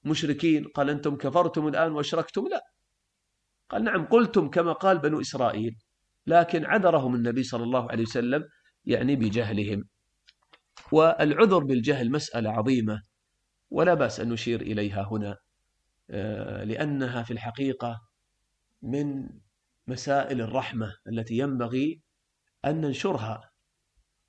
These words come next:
وكما قال ابن تيمية رحمه الله تعالى: "أهل السنة أعلم الناس بالحق وأرحم الناس بالخلق".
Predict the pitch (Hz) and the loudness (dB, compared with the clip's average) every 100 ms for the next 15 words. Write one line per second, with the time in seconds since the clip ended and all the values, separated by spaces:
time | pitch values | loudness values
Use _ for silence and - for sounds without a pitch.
0 | _ _ - 104 120 120 117 113 - _ | _ _ -8 -2 0 0 -2 -8 -20 _
1 | _ _ _ _ _ _ 170 170 143 - | _ _ _ _ _ _ -2 0 -2 0
2 | 143 123 120 - 113 107 123 110 107 110 | 0 0 -4 -6 -8 -4 -4 -4 -6 -6
3 | 110 110 110 110 107 127 117 - 123 117 | -6 -6 -6 -4 -4 -6 -8 -6 -6 -4
4 | 123 127 127 123 123 120 113 143 - 131 | -6 -4 -4 -4 -6 -8 -6 -4 -2 -2
5 | 190 - 123 123 147 139 98 - 104 104 | -2 -4 -6 -4 -6 -8 -10 -10 -16 -16
6 | - | -20